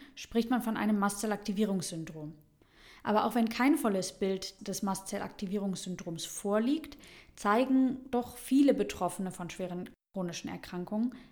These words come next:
Anzeichen hyperaktiver Mastzellen. Welche Beschwerden können auftreten?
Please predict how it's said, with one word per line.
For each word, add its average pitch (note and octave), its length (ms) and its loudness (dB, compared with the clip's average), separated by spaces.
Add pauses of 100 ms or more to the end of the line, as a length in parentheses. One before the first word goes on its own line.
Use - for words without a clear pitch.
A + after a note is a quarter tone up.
(140)
Anzeichen A3 640 2
hyperaktiver G#3 540 0
Mastzellen. F3+ 680 -6 (1200)
Welche G3+ 260 0
Beschwerden G3 420 -2
können F3+ 240 -6
auftreten? D#4 560 -4